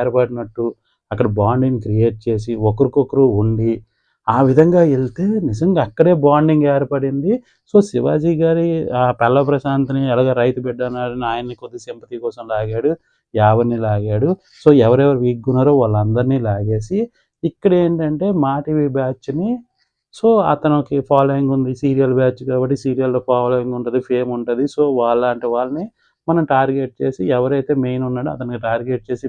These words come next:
బ్యాడ్ చేసి అతనికి పంపించేద్దా, మిగతాది మనం విన్నర్ అవ్వచ్చు నేను అని శివాజీ గారు ప్లాన్ చేశారని మనం అనుకున్నాం. కానీ ఈ వీడియో చూసిన తర్వాత అర్థమైంది. దీని అంతరికీ మధ్యలో నా గెస్సింగ్ ప్రకారంగా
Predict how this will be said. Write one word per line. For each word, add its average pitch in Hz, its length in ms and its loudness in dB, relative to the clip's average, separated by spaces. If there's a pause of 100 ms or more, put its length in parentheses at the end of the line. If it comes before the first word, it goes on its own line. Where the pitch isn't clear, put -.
(120)
బ్యాడ్ 113 260 -4
చేసి 110 220 -10
అతనికి 131 260 -8
పంపించేద్దా, 113 640 -8 (440)
మిగతాది 170 340 0
మనం 151 180 0
విన్నర్ 135 260 -2
అవ్వచ్చు 127 360 -6
నేను 123 220 -6
అని 127 180 -6
శివాజీ 123 360 -2
గారు 127 220 -2
ప్లాన్ 120 280 -8
చేశారని 120 420 -8
మనం 104 160 -4
అనుకున్నాం. 107 460 -10
కానీ 104 340 -10 (1600)
ఈ 101 140 -2
వీడియో 120 220 4 (100)
చూసిన 127 260 0
తర్వాత 110 220 0
అర్థమైంది. 92 440 -6 (120)
దీని 185 240 2
అంతరికీ 165 400 0 (140)
మధ్యలో 107 360 4 (1120)
నా 110 220 2 (220)
గెస్సింగ్ 151 500 2
ప్రకారంగా 101 600 -2